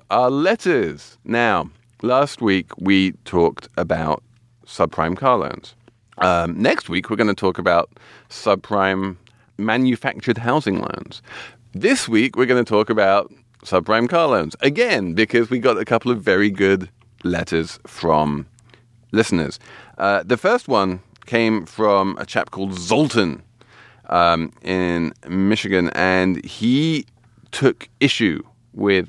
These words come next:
our idea that the smart thing to do if you're a borrower is not get the car loan from the dealer, but rather to just get it from your local credit union.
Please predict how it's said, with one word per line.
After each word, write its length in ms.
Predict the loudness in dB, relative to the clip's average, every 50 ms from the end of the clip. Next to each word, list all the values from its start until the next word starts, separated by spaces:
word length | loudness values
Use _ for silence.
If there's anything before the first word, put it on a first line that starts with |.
| -6 -4
our 360 | -2 0 2 2 2 2 2
idea 540 | 2 0 0 0 -2 -4 -4 -4 -2 -2 -4
that 220 | -4 -4 -6 -6 -6 -10 -10 -6
the 140 | -4 -4 -4
smart 640 | -4 -6 -4 -2 0 2 2 2 0 0 -2 -4 -2
thing 340 | 0 2 2 2 2 0
to 80 | -2 -2
do 320 | 0 0 2 2 2 0 -2
if 200 | -4 -4 -4 -4
you're 240 | -2 -2 0 0 -2
a 60 | -4 -6 _ _ _ _ _ _ _ _ _ _ _ _ -18 -18 -18 -18 _ _ _ _ _ _ _
borrower 380 | 0 2 4 4 4 4 2 2
is 260 | 2 0 -2 0 0
not 500 | 0 2 2 4 2 2 0 -4 -10 -20 -8 -2
get 200 | 0 0 0 -2
the 420 | -4 -10 -8 -4 -4 -4 -4 -6 -8 _ -18 -20 -20 -20 -20 _ _ -16
car 320 | -6 -2 -2 0 0 -2
loan 380 | -4 -4 -4 -6 -6 -8 -8 -10 -14 -18
from 560 | -16 -6 -2 0 0 2 0 -2 -4 -6 -12 -16 _ _ _ _ _ _ _ _ _ 0
the 360 | 2 2 2 2 0 -4 -8 _ _ _ _ _ _ _ _ -2
dealer, 320 | 2 2 4 4 4 2
but 180 | 2 2 2 2
rather 300 | 2 4 4 4 2 0
to 120 | -4 -8
just 280 | -4 -2 -2 -2 -2 -2
get 160 | -2 -2 -2
it 100 | -2 -4
from 160 | -6 -6 -4
your 80 | -2 -2
local 260 | -2 -2 -4 -6 -8
credit 320 | -6 -2 0 0 0 0 -2
union. 360 | -4 -6 -8 -8 -10 -14